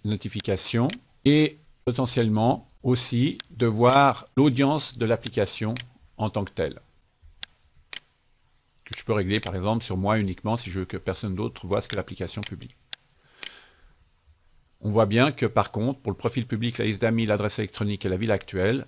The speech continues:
je n'ai aucun pouvoir sur ces, la transmission de ces informations. Maintenant, il est aussi possible d'aller gérer les applications sur d'autres plateformes sur lesquelles on est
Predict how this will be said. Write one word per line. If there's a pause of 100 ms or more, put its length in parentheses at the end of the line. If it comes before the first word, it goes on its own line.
je
n'ai
aucun
pouvoir
sur
ces,
la
transmission
de
ces
informations. (1200)
Maintenant,
il
est
aussi
possible
d'aller
gérer
les
applications
sur
d'autres
plateformes
sur
lesquelles
on
est